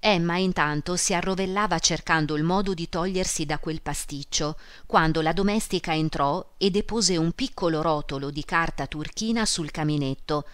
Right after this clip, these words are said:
da parte del signor Desrozeres. La signora Bovary si precipitò a prenderlo e lo aprì. Conteneva quindici napoleoni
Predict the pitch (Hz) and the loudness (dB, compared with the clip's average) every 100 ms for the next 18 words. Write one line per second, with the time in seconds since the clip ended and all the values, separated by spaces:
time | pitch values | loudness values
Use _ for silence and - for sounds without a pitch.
0 | - - 202 - 143 - 170 156 151 - | -14 -2 0 2 0 0 0 0 -2 0
1 | 175 202 208 - 165 196 196 175 - - | 2 4 2 -2 -2 0 2 0 -2 -4
2 | 139 151 - - - - - - - - | -6 -8 -16 -18 -20 -20 -20 -20 -20 -18
3 | - 190 208 220 220 185 160 160 170 220 | -2 2 4 4 4 2 0 0 0 -2
4 | - - - 180 170 - 180 175 190 180 | -4 -4 -2 0 0 0 0 0 0 -2
5 | 151 143 143 160 165 160 151 147 151 - | -2 -2 0 -2 -2 -4 -2 -2 -2 -4
6 | 139 143 - - - - - 165 160 165 | -6 -8 -16 -20 -20 -18 0 2 4 4
7 | 208 190 175 - 240 240 220 - 175 165 | 4 2 -2 2 2 4 2 2 2 0
8 | - 156 143 123 143 147 | -2 -2 -2 -2 -2 -4